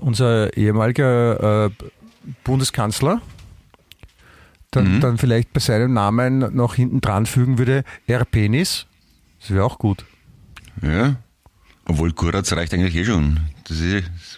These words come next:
Speaker 2: das wäre dann quasi eine Doppelung, ne?
Speaker 1: Ja, stimmt, Kuratzer Penis ist auch, das, das funktioniert gar nicht.
Speaker 2: Kuratzer Penis, nein, das geht gar nicht
Speaker 1: Ja.
Speaker 2: mehr, ne? Fuck, fuck,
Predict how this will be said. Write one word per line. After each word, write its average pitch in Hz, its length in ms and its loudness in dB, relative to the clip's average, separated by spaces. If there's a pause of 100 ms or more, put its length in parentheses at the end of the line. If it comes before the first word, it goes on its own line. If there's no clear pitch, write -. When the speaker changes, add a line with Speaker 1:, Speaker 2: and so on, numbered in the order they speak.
Speaker 2:
das - 180 -20
wäre 85 140 -2
dann 80 240 -4
quasi 87 180 -4
eine 90 140 0
Doppelung, 82 460 0
ne? 85 80 2
Speaker 1:
Ja, 104 80 2
stimmt, 135 260 0 (140)
Kuratzer 127 440 0
Penis 113 440 0
ist 107 100 2
auch, 98 120 0
das, 113 300 -2 (160)
das 101 240 -2
funktioniert 104 500 -2
gar 92 140 0
nicht. 90 320 -2 (440)
Speaker 2:
Kuratzer 82 380 -4
Penis, 73 320 -2
nein, 64 200 0
das 65 160 -4
geht - 140 -8
gar 62 200 -4
nicht 60 100 -4
Speaker 1:
Ja. 65 80 0
Speaker 2:
mehr, 65 120 0
ne? 65 80 0 (1160)
Fuck, - 380 -6
fuck, - 380 -6